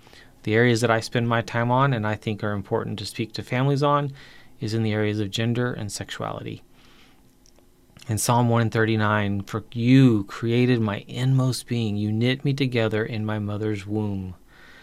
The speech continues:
You were, you and I were known from conception, not, um, once we were breathing and were able to do math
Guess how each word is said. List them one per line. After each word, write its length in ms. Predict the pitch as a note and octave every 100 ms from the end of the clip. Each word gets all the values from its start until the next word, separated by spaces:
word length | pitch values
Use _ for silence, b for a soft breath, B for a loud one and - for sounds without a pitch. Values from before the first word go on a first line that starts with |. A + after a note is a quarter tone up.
| B B
You 200 | - A#2+
were, 240 | B2+ A#2 A2 B B
you 240 | B2 C3+
and 100 | C#3+
I 80 | C3+
were 160 | B2 A#2
known 680 | A2 A2 A#2 A2+ G#2 F#2+ - - -
from 340 | - A2 G2 - B B
conception, 800 | - G2 - G#2 - - F2+ F2 -
not, 400 | A2 A2+ - - - b b b b
um, 460 | A#2+ G#2 G2+ G2+ G2+ - -
once 380 | G#2+ G#2+ G2+ -
we 140 | G#2
were 180 | G#2 G#2+
breathing 560 | G2 A2 G#2 G#2+ G2+ A2+
and 200 | G#2 G2
were 180 | G2
able 260 | G2+ G2+ G2+
to 200 | - G2
do 180 | F#2+ G#2
math 400 | G2+ G2 - -